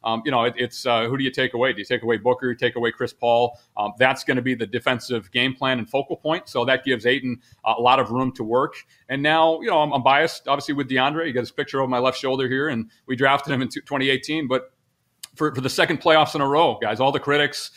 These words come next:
uh, last year on, on the run of the finals, he put up historic numbers, points, rebounds, efficiency, uh, did not get extended, did not get the max contract. Um, he continued to do it again, you know, in, in six games against New Orleans in the first round. Um, so I expect big things from him, not only tonight, but throughout the series.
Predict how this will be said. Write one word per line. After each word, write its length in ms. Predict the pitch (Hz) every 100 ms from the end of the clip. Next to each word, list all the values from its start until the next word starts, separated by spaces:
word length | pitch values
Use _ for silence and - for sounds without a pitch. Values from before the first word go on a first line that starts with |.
| - 113
uh, 100 | 113
last 340 | 123 139 -
year 220 | 147 156
on, 160 | 131 123
on 140 | 123
the 40 | 131
run 140 | 131
of 60 | 120
the 40 |
finals, 380 | - 123 139 120
he 60 |
put 160 | 110 131
up 200 | 127 -
historic 380 | 110 131 131 131
numbers, 340 | 131 131 131
points, 400 | - 131 127 -
rebounds, 380 | 127 131 131 123
efficiency, 720 | 113 135 131 123 139 131 127 - - -
uh, 100 | 110
did 160 | 117
not 240 | 123 127 -
get 160 | 135
extended, 480 | 127 - 131 127 131
did 120 | 127
not 180 | 127 127
get 140 | 127
the 80 | 127
max 240 | 123 127 -
contract. 540 | 127 127 135 127 - _ -
Um, 200 | 117 110 110 -
he 80 | 120
continued 380 | 123 139 139
to 80 | 135
do 120 | 131
it 80 | 143
again, 320 | 123 147 95 101
you 120 | 120
know, 100 | 120
in, 80 | 123
in 280 | 127 123 120
six 240 | 135 -
games 400 | 127 127 131 127
against 300 | 120 123 117
New 60 | 123
Orleans 400 | 131 131 127 120
in 60 |
the 80 | 113
first 300 | - 135 -
round. 280 | 127 131 139 _ _ -
Um, 200 | 113 113 113
so 140 | 135
I 120 | 135
expect 360 | 160 - 151 -
big 180 | 151 143
things 180 | 147 135
from 140 | 131
him, 240 | 139 139
not 160 | 139 147
only 140 | 147
tonight, 380 | 135 123 123 135 120
but 140 | 117
throughout 260 | 120 127 123
the 40 |
series. 460 | - 131 127 120